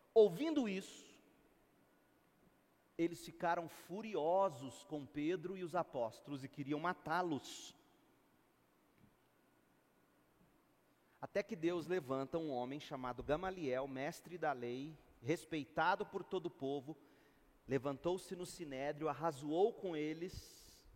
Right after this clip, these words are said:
e eles libertaram esses homens. Em síntese, Gamaliel disse: "Olha, se o que eles fazem é de Deus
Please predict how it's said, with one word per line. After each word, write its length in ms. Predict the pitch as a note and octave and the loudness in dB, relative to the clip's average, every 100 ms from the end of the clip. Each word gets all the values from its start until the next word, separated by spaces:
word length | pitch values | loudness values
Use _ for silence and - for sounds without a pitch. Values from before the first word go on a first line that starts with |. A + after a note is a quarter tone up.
| - - - _ _ _ - | -20 -20 -20 _ _ _ -12
e 120 | C3+ | -4
eles 180 | C#3+ C3 | -4 -4
libertaram 560 | C3 C3+ B2 - A#2+ A#2+ | -6 -2 -2 -2 -4 -4
esses 260 | - A#2 | -10 -12
homens. 280 | A2+ G#2 A2 | -10 -8 -6
Em 80 | C3+ | -8
síntese, 540 | - F3 G#3+ D#3+ A#2+ | -8 -8 -8 -8 -8
Gamaliel 500 | B2+ C3+ C3+ C#3 C#3 | 2 2 2 -2 -2
disse: 280 | C3 B2 - | -2 -8 -2
"Olha, 200 | F3 C3+ | 0 0
se 180 | - - | -4 -10
o 40 | E3+ | 0
que 100 | A#3 | 0
eles 200 | A#3 - | 0 -2
fazem 520 | D3 C3+ G#2 B2 C3+ | 4 4 2 -4 -2
é 40 | |
de 140 | C#3+ A#2+ | -2 -2
Deus 720 | C3+ E3 C3+ G2+ - - | 2 4 2 -4 -16 -20